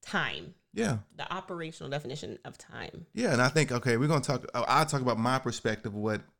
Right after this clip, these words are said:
Speaker 2: it
Speaker 1: Mm-hmm.
Speaker 2: could mean. I'm gonna take the male point of view, how we talk about it.
Speaker 1: Right.
Speaker 2: You take the female point of view,
Speaker 1: Okay.
Speaker 2: okay?
Speaker 1: And this
Speaker 2: So,
Speaker 1: is generalization.
Speaker 2: this is
Speaker 1: Some of
Speaker 2: very
Speaker 1: you might
Speaker 2: general.
Speaker 1: switch
Speaker 2: It's gonna
Speaker 1: and
Speaker 2: be
Speaker 1: relate.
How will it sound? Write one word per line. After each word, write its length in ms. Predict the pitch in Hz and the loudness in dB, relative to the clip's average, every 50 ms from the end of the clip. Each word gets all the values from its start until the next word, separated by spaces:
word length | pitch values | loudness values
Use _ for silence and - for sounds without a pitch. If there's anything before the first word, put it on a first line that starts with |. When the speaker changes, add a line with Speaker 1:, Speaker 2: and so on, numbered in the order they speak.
| _ _ - | _ _ -8
Speaker 2:
it 120 | 117 113 | -8 -6
Speaker 1:
Mm-hmm. 80 | 160 - | -2 0
Speaker 2:
could 160 | 131 120 107 | 2 2 2
mean. 320 | 107 107 107 104 104 101 | 2 2 2 0 0 0
I'm 100 | 95 113 | 0 0
gonna 80 | 123 117 | 0 0
take 200 | - 120 110 104 | 0 -2 -4 -2
the 80 | 107 107 | -2 -2
male 400 | 107 107 107 110 110 107 107 104 | 0 0 0 2 2 2 0 0
point 280 | - - 117 110 107 | -2 -2 -2 -2 0
of 60 | 104 | -2
view, 200 | 92 107 107 104 | -2 0 -2 -2
how 200 | 104 107 117 107 | -2 -2 -4 -4
we 160 | 104 107 120 110 | -2 -2 -2 -2
talk 240 | - 127 117 113 | -2 -4 -4 -2
about 300 | 123 113 123 120 120 120 | 0 2 4 6 6 6
it. 120 | 120 120 - - | 4 2 -2 -6
Speaker 1:
Right. 220 | - 151 131 117 - - | -14 -14 -14 -14 -12 -8
Speaker 2:
You 100 | - 110 | -6 -4
take 220 | 104 - 110 104 | 0 0 0 0
the 80 | - 104 | -2 -6
female 460 | 101 - 113 110 107 101 101 98 95 92 | -6 -4 -2 0 0 2 2 0 0 -2
point 240 | - 107 104 95 | -2 -2 -2 -2
of 80 | 92 85 | -2 -4
view, 140 | 90 92 95 | -4 -2 -2
Speaker 1:
Okay. 80 | 95 92 | -2 0
Speaker 2:
okay? 280 | - 104 101 95 90 - - - - | 0 0 0 0 -2 -6 -10 -16 -10
Speaker 1:
And 100 | - 185 | -6 -4
this 100 | 185 269 | -2 0
Speaker 2:
So, 120 | - 120 104 | 2 2 0
Speaker 1:
is 60 | - | 0
generalization. 640 | 175 170 156 160 180 185 185 143 117 - - - 117 | -4 -6 -6 -6 -8 -8 -8 -10 -10 -12 -10 -6 -4
Speaker 2:
this 140 | 120 120 120 | -4 -2 -2
is 60 | 127 | 0
Speaker 1:
Some 80 | 113 120 | 4 4
of 40 | 123 | 6
Speaker 2:
very 140 | 127 135 | 8 6
Speaker 1:
you 40 | 139 131 | 6 6
might 80 | 139 | 6
Speaker 2:
general. 240 | 135 131 127 117 107 | 6 6 6 6 4
Speaker 1:
switch 180 | 101 180 160 147 | 2 2 4 4
Speaker 2:
It's 120 | 147 - | 4 6
gonna 160 | - 262 233 208 | 6 6 6 6
Speaker 1:
and 80 | 208 | 4
Speaker 2:
be 60 | 151 | 4
Speaker 1:
relate. 160 | 135 - - | 2 -4 -10